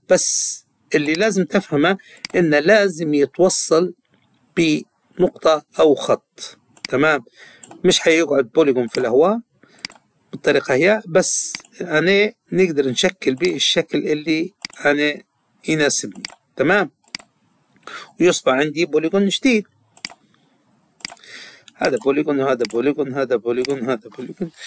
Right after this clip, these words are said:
فهذا موضوع الكت أو القطع،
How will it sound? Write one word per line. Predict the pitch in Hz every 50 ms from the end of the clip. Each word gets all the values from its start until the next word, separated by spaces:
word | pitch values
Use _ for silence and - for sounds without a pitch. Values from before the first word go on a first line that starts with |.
| - - - - - - - _ _ _ - - - - _ _ _ _ _ _
فهذا | - 185 190 180 180 202 220 214 - 180 185 190 185
موضوع | 190 180 180 180 170 196 196 180 196
الكت | 147 139 - - - 220 220 226 - - - - -
أو | - 180 180 175 165 147 143
القطع، | 131 127 - - 208 214 - - 226 220 220 254